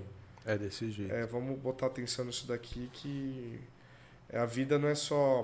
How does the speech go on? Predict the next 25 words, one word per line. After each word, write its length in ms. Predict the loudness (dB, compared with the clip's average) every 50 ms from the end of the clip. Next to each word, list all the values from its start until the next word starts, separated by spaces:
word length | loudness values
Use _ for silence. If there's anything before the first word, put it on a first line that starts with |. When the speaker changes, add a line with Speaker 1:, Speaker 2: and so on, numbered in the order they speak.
| 2 0
Speaker 2:
balada 840 | 0 2 2 2 2 2 2 2 0 0 -2 -4 -6 -4 -6 -6 -8 -10 -12 -14 -16 -18 -18 -20 -20 -20 -20 -20 -16 -14
e, 40 | -14
e 20 |
por 200 | -12 -8 -4 -2
aí 120 | -2 -2 -2
vai", 280 | -2 -2 -4 -4 -6 -8 -14 -20 -20 -16
né? 260 | -14 -12 -12 -12 -12 -14 -16 -18 -20 -20 -20 -20 -20 -20 -20 -20 -20 -20 -18 -10 -6
É, 480 | -4 -2 0 0 0 0 0 -2 -2 -4 -6 -4
hoje 220 | -4 -2 0 2
eu 60 | 2 4
ainda 240 | 4 2 2 0 2
saio 580 | 2 2 4 4 4 4 4 2 0 -2 -4 -6 -8 -14
com, 80 | -16
com 240 | -16 -16 -16 -14 -10
uma 160 | -6 -4 -4
frequ-, 380 | -4 -4 -4 -6 -6 -4 -6 -6
não, 160 | -4 -2 -4 -4
por 120 | -4 -4
causa 180 | -4 -4 -2 -2
da 60 | -2 -4
pandemia 500 | -2 -4 -4 -2 -2 -4 -4 -4 -2 -2
eu 40 | -2
não 120 | -2 -2
saio 260 | -2 0 2 2 0
tanto, 400 | 0 0 0 0 0 0 -2 -8